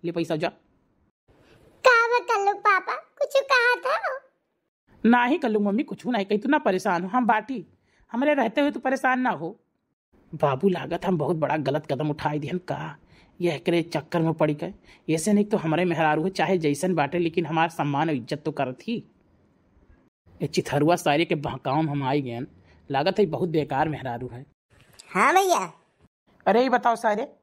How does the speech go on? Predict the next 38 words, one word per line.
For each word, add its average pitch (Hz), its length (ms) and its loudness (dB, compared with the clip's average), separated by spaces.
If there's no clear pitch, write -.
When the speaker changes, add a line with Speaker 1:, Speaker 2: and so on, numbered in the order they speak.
Speaker 1:
कि 254 160 2
इनका 240 440 2
जवान 240 280 4
बहुत 226 240 0
तेज 233 220 2
है। 151 160 -8
Speaker 3:
अब 277 60 -4
भैया, 196 460 2
वो 240 80 2
तो 240 120 -2
हम 226 120 -2
कुल 240 160 -2
जनता 214 380 0
है, 226 200 0
एक - 680 -16
काम 247 300 -2
करो, 294 180 4
कुछ 294 140 0
बुद्धरा 247 460 0
दियो 302 180 2
तो 330 100 -2
कुल - 140 -6
सलटाई 202 440 0
दियो। 143 220 -12
Speaker 1:
ठीक 294 200 4
है 294 60 6
चिथरू, 262 360 0
हम 247 280 4
तू 247 120 -6
जौन 254 200 4
कहबो 247 260 0
तौन 233 200 0
हम 196 100 -2
तुम्हें 190 200 -4
देव, 226 140 0
लेकिन 226 220 -4
इन्हें 202 200 0
सलटाओ। 185 440 0